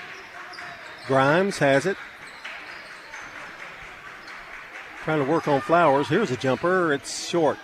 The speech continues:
Rebound. Knocked out of bounds. Gonna belong to the Blaze. The voice of the Laverne Wolverines is Tony Crutchfield, which is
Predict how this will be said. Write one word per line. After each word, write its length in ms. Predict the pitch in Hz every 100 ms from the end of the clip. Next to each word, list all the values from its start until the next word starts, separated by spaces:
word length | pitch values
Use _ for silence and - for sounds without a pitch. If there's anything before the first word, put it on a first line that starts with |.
| -
Rebound. 580 | 147 147 135 135 156 147 - - - - - - - - - - - - - - - - -
Knocked 220 | 151 156 175
out 140 | 160
of 80 | 143
bounds. 260 | 156 196
Gonna 120 | 165 143
belong 240 | 151 151
to 60 | 143
the 80 |
Blaze. 380 | 123 151 143 123 120
The 60 |
voice 420 | 139 185 233 220 -
of 240 | 196 165 143
the 300 | 147 139 127 - - - - - - - - - - - - - - - - -
Laverne 300 | 147 190 185
Wolverines 680 | 180 196 147 135 135 180 - - 269 277 - 269 262 - - - - - -
is 120 | 135
Tony 300 | - 233 214
Crutchfield, 680 | - 165 139 156 135 147 170 156 - - - - - - - - -
which 220 | 139 143
is 460 | 151 147 139 123 -